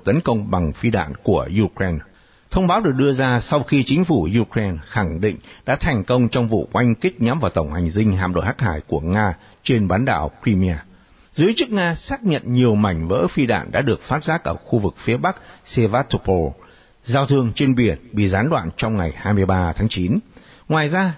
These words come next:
nhiều tiếng nổ lớn đã được nghe thấy gần thành phố Vilna, phía bắc bán đảo Crimea. Về vụ tấn công bằng phi đạn của Ukraine nhắm vào trụ sở hạm đội Hắc Hải cách nay hai ngày, Trung tình báo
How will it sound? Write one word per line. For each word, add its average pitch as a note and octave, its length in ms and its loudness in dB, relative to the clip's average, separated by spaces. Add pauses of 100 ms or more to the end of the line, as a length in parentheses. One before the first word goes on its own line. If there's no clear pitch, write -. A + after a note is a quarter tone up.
nhiều C#3 240 4
tiếng F#3 200 4
nổ G#2 200 2
lớn F#2 260 2
đã F3+ 60 2
được B2+ 220 0
nghe A2+ 300 2
thấy C#3+ 180 2
gần G#2+ 260 -2
thành F2 180 -2
phố G2 280 0
Vilna, G#2 300 0 (440)
phía A#2+ 180 0
bắc D#3 260 -4
bán A2 220 -2
đảo G#2+ 260 -2 (120)
Crimea. F#2+ 420 2 (600)
Về F3+ 140 2
vụ E3 160 2
tấn A#3+ 220 2
công G3+ 180 0
bằng C3+ 140 0
phi E3+ 180 0
đạn A#2 240 0
của F2+ 200 0 (100)
Ukraine A#2+ 380 0
nhắm E2+ 340 0
vào C3 100 2 (180)
trụ B2 220 0
sở F2 240 -2
hạm F2+ 220 -2
đội F2 160 0
Hắc C#3+ 160 -4
Hải F2+ 220 -4 (140)
cách - 200 -6
nay G2+ 360 0
hai A#2 160 0
ngày, F#2 180 0 (520)
Trung D3+ 220 2
tình C3 240 2
báo A2 240 2